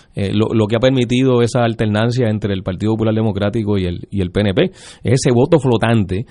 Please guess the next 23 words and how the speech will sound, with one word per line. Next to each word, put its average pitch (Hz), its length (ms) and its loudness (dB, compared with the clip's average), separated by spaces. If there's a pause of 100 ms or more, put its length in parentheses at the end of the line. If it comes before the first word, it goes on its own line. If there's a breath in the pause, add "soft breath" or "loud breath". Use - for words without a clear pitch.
(280 soft breath)
que 110 220 2
en 104 80 2
unas 113 220 4
elecciones 127 600 4
vota 120 460 2
por 110 240 0
el 104 140 -2
candidato 104 440 -2
a 113 40 2
la 117 60 4
gobernación 110 640 0
del 107 120 -2
Partido 110 340 0
Popular 127 260 -2
y 208 120 -2
en 143 80 -2
otras - 240 -4
por 220 120 -4
el 143 60 -2
candidato 135 320 0
a 180 40 2
la 165 60 2
gobernación 170 440 4